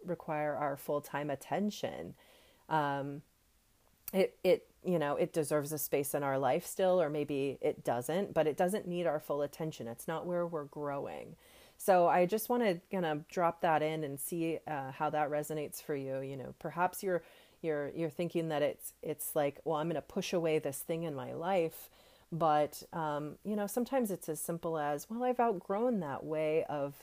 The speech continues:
thinking. I've outgrown that way of, um, of talking about something or someone," or I'm releasing, you know, um, one of the, th-, you know, language is a huge, uh, <laughs> you know, Libra's an air sign.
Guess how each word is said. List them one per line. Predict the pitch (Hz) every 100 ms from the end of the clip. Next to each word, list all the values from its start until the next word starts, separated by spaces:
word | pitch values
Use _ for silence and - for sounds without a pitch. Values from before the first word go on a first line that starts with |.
| -
thinking. | - 214 240 - 120 123
I've | 151
outgrown | 160 - - 165 165 202
that | 185 165 -
way | 156 151 151
of, | - 160 151 147 151 - _ _ - _ -
um, | 165 156 151 151 151 147 - _
of | 165 165
talking | - 196 214 160 117 120
about | - 156 135 135
something | - 143 139 143 131
or | 120
someone," | 131 156 143 151 143 135
or | - 160 143 135 - - - - 165
I'm | 180
releasing, | 185 185 190 196 - 180 175 170
you | - 165
know, | 147 143 156 -
um, | 160 151 147 156 -
one | 170 175
of | 165
the, | 156
th-, | - 170
you | 147
know, | 139
language | 151 190 214 151 123 131 -
is | 156 139 139
a | 131
huge, | 139 - 196 175 156 - - -
uh, | 160 135 147 - -
<laughs> | - -
you | 180
know, | 143 - -
Libra's | 170 185 180 175
an | 160
air | - 151 156
sign. | - 143 143 196 220